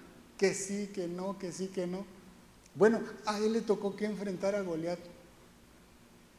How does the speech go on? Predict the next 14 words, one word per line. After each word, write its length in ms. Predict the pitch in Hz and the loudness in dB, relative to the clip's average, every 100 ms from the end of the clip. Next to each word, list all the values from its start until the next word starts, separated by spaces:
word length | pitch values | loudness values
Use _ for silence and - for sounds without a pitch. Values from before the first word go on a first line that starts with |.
| - - - - - - 190 | -20 -20 -20 -20 -20 -10 0
Y 60 | |
a 60 | 190 | 2
él 60 | 202 | 2
lo 60 | |
mandaron 380 | 208 175 185 196 | 0 0 2 2
a 80 | 170 | -2
dejar 260 | 151 175 | -6 -8
comida. 500 | - 165 156 180 190 - - - - - - - - - - - - - - - - - - - - - - - - - - - - - - | -8 -8 -6 -8 -10 -14 -20 -20 -20 -20 -20 -20 -20 -20 -20 -20 -20 -20 -20 -20 -20 -20 -20 -20 -20 -20 -20 -20 -20 -20 -20 -20 -20 -20 0
La 120 | 196 | 2
segunda 380 | 196 196 240 233 | 4 6 6 8
cosa 260 | 247 233 | 6 4
que 100 | 233 | 2
le 100 | 190 | 2
tocó 400 | - 175 - 262 | 2 -2 0 -2